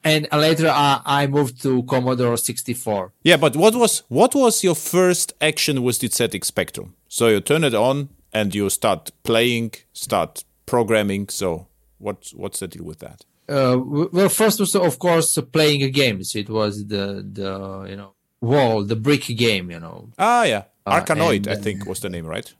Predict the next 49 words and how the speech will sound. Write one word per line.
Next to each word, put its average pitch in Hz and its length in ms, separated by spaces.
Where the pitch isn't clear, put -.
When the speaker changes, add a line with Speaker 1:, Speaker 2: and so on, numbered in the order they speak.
Speaker 1:
Yeah, 190 220
there 170 160
was 170 140
Arkanoid, 175 400
but 185 160
even, 180 440
uh, 175 40
w-, 151 420
w-, 151 240
with 151 200
the 151 100
tape 160 400
you 147 120
got 135 280
with 123 240
the, 120 180
uh, 107 480
computer, 147 640
you 139 220
got, 131 300
uh, 117 340
several 131 420
games, 123 420
and 123 120
one 131 160
of 117 160
them 123 180
was 117 240
this, 107 120
the 107 80
brick 123 260
game. 110 380
Uh, 101 240
I, 131 140
I 139 120
think 156 180
it 139 100
was 135 140
called, 127 320
uh, 117 220
Wall, 113 480
I, 104 220
I 113 40
think. 104 320
Speaker 2:
Okay. 170 260
Speaker 1:
And, 104 420
uh, 104 260
and 139 200
I, 156 180